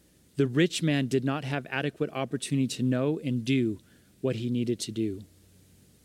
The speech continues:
He is saying, "Oh, if only God would have warned me, I would have escaped this place of torment." Verse twenty-nine, Abraham replied, "They have Moses and the prophets.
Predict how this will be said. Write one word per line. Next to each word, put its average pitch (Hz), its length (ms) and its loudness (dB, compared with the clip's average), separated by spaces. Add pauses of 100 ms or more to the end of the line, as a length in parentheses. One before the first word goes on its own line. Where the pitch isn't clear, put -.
(560)
He 185 200 6
is 190 100 6
saying, 196 440 4 (580)
"Oh, 190 220 0
if 165 220 -2
only 233 460 6 (120)
God 208 280 2
would 208 140 4
have 156 180 2
warned 196 380 6
me, 127 240 0 (340)
I 180 100 0
would 220 200 4
have 170 100 0
escaped 185 540 4
this 165 180 2
place - 340 0
of 135 120 -6
torment." 139 560 -2 (2250)
Verse 170 220 4
twenty-nine, 165 400 2
Abraham 156 420 2
replied, 139 460 -2 (280)
"They 160 280 4
have 170 260 2
Moses 165 540 2
and 156 160 0
the 143 40 0
prophets. - 720 -8